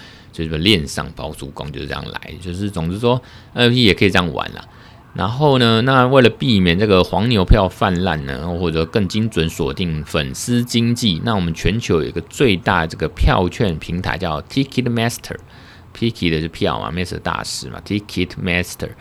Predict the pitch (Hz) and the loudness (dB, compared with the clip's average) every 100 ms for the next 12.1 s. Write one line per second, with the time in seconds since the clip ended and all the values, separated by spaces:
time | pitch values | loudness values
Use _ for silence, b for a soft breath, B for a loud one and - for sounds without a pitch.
0 | B B B B 120 123 120 113 117 107 | B B B B 0 4 4 4 4 0
1 | 101 - 131 123 120 104 90 87 - 98 | 0 2 0 0 2 2 2 2 0 2
2 | 92 107 87 71 65 82 98 87 - - | 0 0 -2 -4 -6 -4 -4 -4 -4 0
3 | 127 127 123 120 117 104 110 71 - - | 0 0 -2 0 0 0 0 -4 -6 -12
4 | 82 98 76 - 127 143 143 82 62 107 | -4 -4 -4 -2 0 2 0 -2 -4 -14
5 | - - 85 82 120 123 113 104 104 95 | -18 -8 -6 -2 -2 2 4 4 2 0
6 | 90 85 80 78 107 104 95 92 95 - | -2 -2 -2 -2 -2 -2 0 0 -2 -4
7 | 82 80 90 76 76 90 90 82 82 80 | -4 -2 -4 -4 -4 -2 -2 -2 -4 -4
8 | 76 71 B B B - 90 90 85 80 | -6 -8 B B B -6 -4 -2 -4 -4
9 | 60 - B B B 78 76 90 80 58 | -6 -8 B B B -4 -2 0 -2 -4
10 | 85 90 85 87 82 117 85 78 - 78 | -4 -2 0 0 -2 -2 -4 -4 -4 -4
11 | 90 110 95 82 80 80 101 90 90 90 | -2 0 2 0 0 0 0 2 2 2
12 | 87 | 0